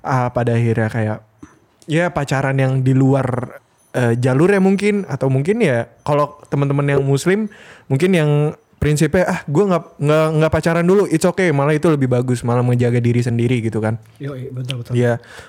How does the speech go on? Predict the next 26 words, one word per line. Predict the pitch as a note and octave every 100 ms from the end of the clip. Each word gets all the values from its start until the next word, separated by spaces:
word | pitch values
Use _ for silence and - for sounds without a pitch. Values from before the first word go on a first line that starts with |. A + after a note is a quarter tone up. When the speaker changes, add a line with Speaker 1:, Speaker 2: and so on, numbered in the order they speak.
| -
Speaker 1:
Buat | - C3+ C#3
teman-teman | C3+ C3 D3+
ya, | F#3 C3 A#2+ -
<clears throat> | E3 -
balik | C3 C#3 C#3+
lagi | E3 F3+
sih, | C#3+ C3 C3+
maksudnya | B2+ B2 D3 D3+
lebih | C3+ C#3+ D#3+
aware | D#3+ D#3+
aja. | E3 E3+ F3 D3 A2+ - - -
Ada | - C#3+ C#3
Zikri | C3+ C3+ C#3
juga, | C3+ C#3+ D3+
terus | C#3+ D#3+
ada | E3+ C#3
lembaganya | C3+ C#3 C3 B2+ B2+
juga | B2 B2 C3 C#3
gitu. | A#2+ A2 - - -
Kalau | B2+
misalkan | C3 B2+ C3
teman-teman | B2+ B2 B2+
yang | B2
udah | B2 B2+ B2+ _ _ _ _ -
terjangkit | C#3+ C#3+ C#3 C3+ D#3+
penyakitnya, | - C#3+ C3+ C#3+ D#3+ E3+